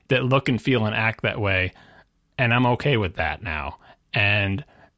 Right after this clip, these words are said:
w-, for these movies, I'm kind of judging them all by the yardstick of the standalones. Like, the, what I talked about, like, oh, seven, eight, and nine have to be different. I've, I've,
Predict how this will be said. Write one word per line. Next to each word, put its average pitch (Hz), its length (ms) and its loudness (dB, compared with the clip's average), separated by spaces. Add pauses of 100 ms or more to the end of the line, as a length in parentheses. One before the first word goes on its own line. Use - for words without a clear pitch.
(120)
w-, 131 100 0
for 120 180 0
these 143 300 4
movies, 123 400 2
I'm 110 160 0
kind 123 180 2
of 113 80 0
judging 117 320 2
them 107 140 0
all 110 260 2
by 107 140 0
the 104 100 -2
yardstick 104 440 0
of 107 60 -6
the 95 80 -6
standalones. 87 600 -2
Like, 87 140 -2
the, 107 100 -2
what 104 120 2
I 123 80 4
talked 123 240 0
about, 123 180 2
like, 98 180 0
oh, 92 60 -2
seven, 117 340 0
eight, 120 80 0
and 110 80 0
nine 110 200 0
have 107 160 -2
to 113 80 -2
be 107 100 0
different. 117 360 -2 (380)
I've, 104 260 0 (160)
I've, 104 180 -4